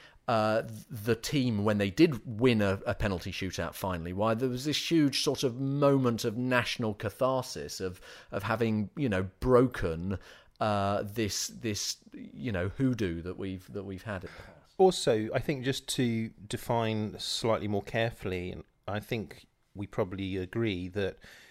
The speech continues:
Speaker 2: we're talking also about nostalgia here. So I think there's a positive element to it. So
Speaker 1: Yeah.
Speaker 2: it, it, it is looking back on,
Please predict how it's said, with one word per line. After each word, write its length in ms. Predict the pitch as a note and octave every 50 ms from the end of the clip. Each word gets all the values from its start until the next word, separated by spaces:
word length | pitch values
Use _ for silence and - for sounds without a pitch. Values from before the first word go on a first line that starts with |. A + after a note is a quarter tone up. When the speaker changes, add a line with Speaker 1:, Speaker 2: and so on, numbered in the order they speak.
| - _
Speaker 2:
we're 120 | - B2 A2+
talking 320 | - C3+ - - C3 A#2
also 360 | - A#2+ A#2 A#2 - - A2 G#2
about 420 | G2 - G#2+ G#2 F#2 - - -
nostalgia 640 | G#2+ G#2 - - - - A#2+ A#2 A2+ A2 G#2 - G2+ F#2+
here. 400 | - - G2 F2 - - - -
So 180 | - - G#2 G#2
I 60 | A2+
think 140 | - - -
there's 120 | A#2 G2+ G#2
a 40 | -
positive 440 | - - C3+ C3 A#2 - G#2+ -
element 380 | - G2+ G2+ G2 F#2 F#2 F#2+ - -
to 100 | - F2
it. 180 | E2+ - - - - - - - -
So 120 | - -
Speaker 1:
Yeah. 220 | - E3 A2+ F2 -
Speaker 2:
it, 260 | - D3 C#3+ C#3 -
it, 140 | - E3 D#3+ -
it 160 | E3+ F3 F3
is 280 | F#3 F#3 E3+ D3 -
looking 360 | D3 C#3+ E3 - - D#3+ C#3 C3
back 320 | C3+ C3 A#2 A2 - -
on, 380 | B2 A2+ A2 A2 A2 G#2+ G#2+